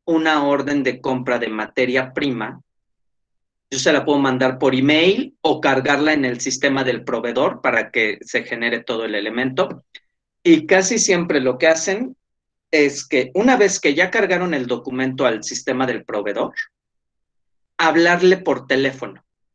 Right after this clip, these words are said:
Es decir, "Oye, te acabo de mandar un, este,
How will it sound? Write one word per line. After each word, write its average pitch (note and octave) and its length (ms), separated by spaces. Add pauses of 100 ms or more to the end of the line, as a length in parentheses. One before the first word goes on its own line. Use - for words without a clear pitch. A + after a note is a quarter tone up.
(1040)
Es C#3+ 100
decir, E3+ 340
"Oye, F#3+ 400
te D#3+ 140
acabo F#3+ 420
de A3 120
mandar D#3+ 540
un, E3 240
este, C3+ 640